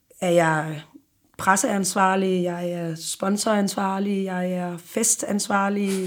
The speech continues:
jeg er, puh, jeg er, er lidt af det hele. Øhm, men, men det er lidt det her med, at jeg kan godt lide at, øh,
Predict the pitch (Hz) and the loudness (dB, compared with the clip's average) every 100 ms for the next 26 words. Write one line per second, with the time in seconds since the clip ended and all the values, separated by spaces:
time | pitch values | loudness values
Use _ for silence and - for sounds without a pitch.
0 | 196 190 185 185 185 185 180 - - - | -4 -6 -4 -2 0 -2 -4 -10 -20 -20
1 | - - - - - - 285 214 180 - | -20 -20 -20 -20 -8 0 2 2 0 -6
2 | - 240 233 214 196 196 202 214 254 214 | -8 0 2 2 0 2 4 6 6 6
3 | 214 240 277 285 - - - 208 190 180 | 6 6 6 4 -6 -14 -2 0 0 0
4 | 175 170 160 160 - _ _ _ _ - | 0 0 0 -4 -14 _ _ _ _ -14
5 | - - 214 208 190 180 196 190 185 226 | -14 -6 2 4 4 4 2 2 2 2
6 | 214 214 202 190 190 190 180 185 190 190 | 4 4 4 4 4 4 0 0 0 0
7 | 208 214 196 175 180 175 165 | 2 2 2 0 -4 -4 -2